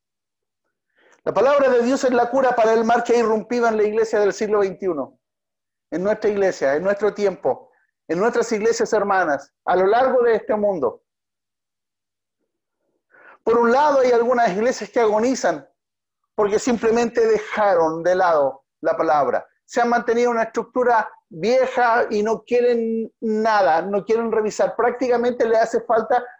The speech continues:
hacer sus cultos en latín. Sí, también se han ido al extremo ultraconservador y han perdido de vista la palabra de Dios, que es dinámica, que es hermosa, que es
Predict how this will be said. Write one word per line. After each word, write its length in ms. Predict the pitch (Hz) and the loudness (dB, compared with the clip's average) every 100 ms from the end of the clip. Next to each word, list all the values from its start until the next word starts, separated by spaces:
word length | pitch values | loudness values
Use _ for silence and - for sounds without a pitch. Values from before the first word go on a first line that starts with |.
| - | -6
hacer 320 | 156 226 214 | -2 -2 -2
sus 340 | - 226 - _ _ _ _ | -2 -6 -6 _ _ _ _
cultos 400 | 240 226 233 226 | -2 -2 -2 -2
en 140 | 214 | 0
latín. 500 | 208 202 202 147 123 _ _ _ _ _ _ _ _ _ _ _ - | 0 -2 -4 -4 -8 _ _ _ _ _ _ _ _ _ _ _ -10
Sí, 400 | - 330 220 - | -2 0 -2 -2
también 420 | 220 220 285 269 | -2 0 0 0
se 140 | - | 0
han 80 | 226 | 0
ido 160 | 254 240 | 0 2
al 100 | 214 | 0
extremo 460 | - 254 247 226 | 0 0 0 0
ultraconservador 1120 | 311 339 311 254 240 240 - 208 185 233 262 | 0 0 0 0 0 0 0 0 2 2 2
y 100 | 233 | 2
han 200 | 226 220 - | 0 -2 -2
perdido 500 | 220 202 262 285 240 | 0 2 2 2 4
de 140 | 233 | 2
vista 400 | 269 294 - 170 | 2 -2 -2 0
la 120 | 165 | 0
palabra 400 | 156 185 190 185 | 2 2 2 2
de 120 | 175 | 0
Dios, 280 | 180 226 208 - | 0 0 -2 -2
que 60 | |
es 80 | 190 | -4
dinámica, 520 | 190 202 226 220 196 185 | -2 -2 0 -2 -2 -4
que 80 | |
es 100 | 180 | -4
hermosa, 480 | 196 185 240 226 - - _ _ | -4 -2 -2 0 -4 -6 _ _
que 80 | 233 | -2
es 180 | 233 - | -2 -4